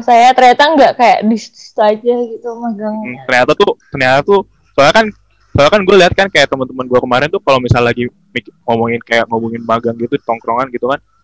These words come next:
Speaker 2: mereka tuh mikirnya selalu di jurusan doang gitu, nggak kesesuai passionnya gitu. Nah,
Speaker 1: Iya kan, kayak
Speaker 2: ya, mm, jadinya takutnya, aku,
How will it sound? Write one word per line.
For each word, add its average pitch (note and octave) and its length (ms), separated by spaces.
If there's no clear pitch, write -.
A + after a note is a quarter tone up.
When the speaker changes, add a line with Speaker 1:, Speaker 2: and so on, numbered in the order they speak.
Speaker 2:
mereka B2 240
tuh G#3+ 80
mikirnya D#3 320
selalu C3 240
di B2+ 160
jurusan B2 240
doang C#3+ 240
gitu, C3 320
nggak A#2+ 160
kesesuai C3+ 400
passionnya C3 480
gitu. A2 240
Nah, - 80
Speaker 1:
Iya C#4 140
kan, D4 260
kayak C4 320
Speaker 2:
ya, D3 160
mm, C#3+ 460
jadinya C3+ 280
takutnya, D3 340
aku, - 160